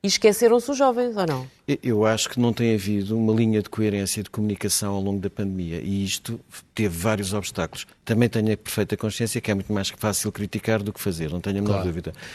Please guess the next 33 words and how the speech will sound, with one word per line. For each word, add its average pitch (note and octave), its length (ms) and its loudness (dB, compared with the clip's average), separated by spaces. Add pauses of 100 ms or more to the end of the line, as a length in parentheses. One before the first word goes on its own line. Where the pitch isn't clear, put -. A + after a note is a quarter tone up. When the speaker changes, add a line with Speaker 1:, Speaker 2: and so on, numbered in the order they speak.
(180)
Speaker 2:
Mas B2 180 4 (100)
há, C3 100 4 (200)
há B2+ 60 4
alguns C3+ 400 8
exemplos C3 420 4
que - 60 -12
provavelmente A#2+ 500 2
não A#2 80 4
foram A#2 240 2
devidamente G#2+ 480 2
valorizados. G2 540 -2 (500)
Se - 140 -4
calhar G#2+ 200 4
as G2+ 80 -2
pessoas G#2+ 200 0
não A2+ 100 0
sabem, A#2 300 2
mas, A#2 240 -2 (200)
eh, - 60 -10 (240)
as G2+ 160 2
equipas B2 380 4
de - 80 -4
futebol A#2 320 2
da G2+ 100 0
primeira G#2+ 280 0
e - 20 4
da F#2 80 -2
segunda G2+ 260 -2
divisão, G#2 480 -2
que - 80 -14
têm A2 180 4
plantéis G2 400 0
jovens, F#2 440 -2